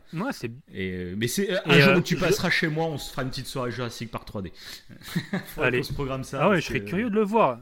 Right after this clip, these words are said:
Speaker 2: et ça
Speaker 1: Même
Speaker 2: vaut
Speaker 1: quand
Speaker 2: vraiment
Speaker 1: t'as
Speaker 2: le
Speaker 1: le
Speaker 2: coup.
Speaker 1: T-Rex et tout, euh.
Speaker 2: Ah oui, carrément, ouais. Bon, vas-y, continue.
Speaker 1: Ok.
Speaker 2: <laughs>
Speaker 1: Bon, du coup, bah, on... je vais faire une petite, euh, digression sur ça.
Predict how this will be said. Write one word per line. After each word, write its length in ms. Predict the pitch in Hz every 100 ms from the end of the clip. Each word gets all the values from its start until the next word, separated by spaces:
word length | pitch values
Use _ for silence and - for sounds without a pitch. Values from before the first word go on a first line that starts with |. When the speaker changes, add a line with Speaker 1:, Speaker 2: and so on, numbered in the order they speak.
| 135 -
Speaker 2:
et 60 |
ça 160 | - 131
Speaker 1:
Même 80 | 131
Speaker 2:
vaut 60 |
Speaker 1:
quand 60 | 123
Speaker 2:
vraiment 100 | 127
Speaker 1:
t'as 60 | 147
Speaker 2:
le 40 |
Speaker 1:
le 20 | 139
Speaker 2:
coup. 120 | 131
Speaker 1:
T-Rex 300 | 127 131 -
et 60 |
tout, 240 | 120 175 143
euh. 140 | 120
Speaker 2:
Ah 60 | 110
oui, 100 | 113
carrément, 280 | 90 85 110
ouais. 140 | 85 67 _ _ _ _ _ - _ - - _ _ _ _
Bon, 80 | -
vas-y, 240 | 101 92 - -
continue. 260 | 117 120 113
Speaker 1:
Ok. 160 | 110 - 127 - -
Speaker 2:
<laughs> 340 | 202 185 -
Speaker 1:
Bon, 220 | 131 147 147
du 100 | 196
coup, 240 | - 202 - -
bah, 220 | 151 151 -
on... 180 | 165 151 _ -
je 160 | - 127
vais 60 |
faire 140 | 120 180
une 80 | 135
petite, 380 | 131 - 135
euh, 400 | 113 104 101 107 113 - _ _ _ -
digression 1080 | 107 113 175 202 151 139 147 - 160 156
sur 180 | - -
ça. 160 | -